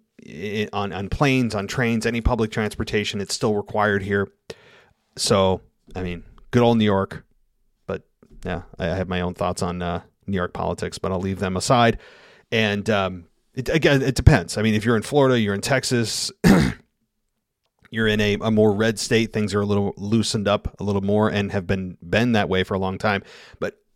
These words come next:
generally speaking, across the globe, things seem to be quieting down. I agree. And I'm glad to hear that in South Africa as well.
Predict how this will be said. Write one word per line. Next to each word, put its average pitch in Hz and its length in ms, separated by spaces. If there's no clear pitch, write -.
generally 165 580
speaking, 107 420
across 127 520
the 120 100
globe, 104 480
things 110 300
seem 110 260
to - 80
be 104 100
quieting 92 460
down. 90 300
I 104 120
agree. 92 420
And 101 120
I'm 104 60
glad 101 280
to 95 40
hear 101 140
that 90 200
in 90 120
South 92 200
Africa 90 260
as 87 120
well. 101 320